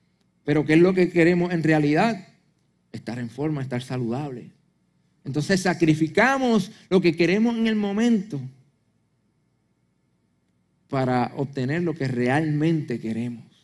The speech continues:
lo que realmente Dios quiere para nosotros. No podemos dejarnos llevar por, por lo que diga el corazón.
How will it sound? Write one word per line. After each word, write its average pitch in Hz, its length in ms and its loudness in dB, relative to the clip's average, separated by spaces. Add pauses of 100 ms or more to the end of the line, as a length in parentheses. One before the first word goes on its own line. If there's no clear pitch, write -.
(1120)
lo 139 120 -4
que 135 120 -2
realmente 175 760 0
Dios 202 320 0
quiere 240 340 0
para 143 300 0
nosotros. - 500 -8 (2250)
No 151 140 -6
podemos 170 340 -2
dejarnos 156 460 -4
llevar 147 420 0
por, 139 240 -4
por 131 260 -6 (240)
lo 131 120 -8
que 127 100 -6
diga 139 160 0
el 175 120 -2
corazón. 160 680 -10